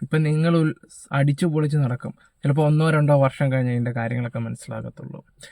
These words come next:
പിന്നെ ഉപദേശിക്കാൻ ഞാൻ ആരുമല്ല, പറഞ്ഞതേ ഉള്ളൂ. എന്നാലും ഗൈസ്, നിങ്ങൾക്ക് ഇതിൻ്റെ സീരിയസ്നെസ് ഒക്കെ മനസ്സിലായല്ലോ. വാക്കിന് സ്ഥിരതയില്ലാത്ത ടീംസുകളാണ്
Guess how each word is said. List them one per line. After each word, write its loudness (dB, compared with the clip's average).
പിന്നെ 2
ഉപദേശിക്കാൻ 2
ഞാൻ 2
ആരുമല്ല, -6
പറഞ്ഞതേ 2
ഉള്ളൂ. -14
എന്നാലും 6
ഗൈസ്, 6
നിങ്ങൾക്ക് 4
ഇതിൻ്റെ 4
സീരിയസ്നെസ് 2
ഒക്കെ 0
മനസ്സിലായല്ലോ. 0
വാക്കിന് 6
സ്ഥിരതയില്ലാത്ത 2
ടീംസുകളാണ് -2